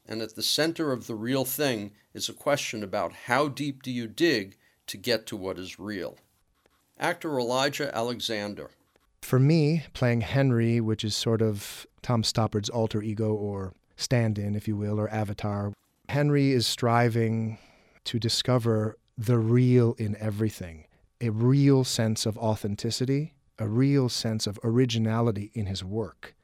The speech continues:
Speaker 2: the one real idea that's gonna break everything apart. Also, he's searching for the real in love. Not only real love, but what is the nature of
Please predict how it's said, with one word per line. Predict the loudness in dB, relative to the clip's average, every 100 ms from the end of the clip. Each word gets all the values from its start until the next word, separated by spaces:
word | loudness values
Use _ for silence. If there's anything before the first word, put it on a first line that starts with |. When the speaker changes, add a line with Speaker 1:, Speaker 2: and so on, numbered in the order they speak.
| _ _ _ -8
Speaker 2:
the | -6
one | -2 0 2 2 2 0 -2 0
real | 0 2 2 0 0
idea | 0 -2 -2 -6 -8 -18 -20 _ _ _
that's | -6 -4
gonna | -2 -2 -4 -8
break | -6 0 2 2 -2 -18 _
everything | -2 2 2 0 -4
apart. | -6 -6 -8 -8 -14 -20 _ _ _ _ _ _
Also, | 2 2 4 2
he's | 2
searching | 2 2 0 -2
for | -2 2 2 4
the | 4 4
real | 4 4 4 4 2 0
in | 0 2 2
love. | 0 -2 -4 -16 -20 _ _ _ _ -8 -2
Not | 0
only | 2 4 4
real | 4 2 2
love, | 2 2 0 -4
but | -8
what | -4 -2 -2
is | -2
the | -2
nature | -2 -2 -4
of | -8